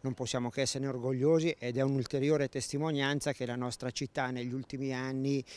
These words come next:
grazie a tutti, dall'amministrazione comunale a tutte le associazioni che operano sul territorio,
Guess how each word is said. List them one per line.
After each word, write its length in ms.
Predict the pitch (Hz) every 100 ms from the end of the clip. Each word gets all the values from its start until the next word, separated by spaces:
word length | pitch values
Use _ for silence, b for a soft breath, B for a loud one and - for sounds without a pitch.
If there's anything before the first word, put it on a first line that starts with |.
| B B
grazie 420 | - 147 143 -
a 20 | 139
tutti, 580 | 180 165 - 127 123
dall'amministrazione 680 | 120 123 123 127 139 - 135
comunale 460 | 131 127 135 143 131
a 40 |
tutte 240 | 131 123
le 80 | 131
associazioni 600 | 123 127 131 117 147 143
che 140 | 123 135
operano 300 | 127 135 117
sul 180 | 131
territorio, 720 | - 143 170 - 135 131 143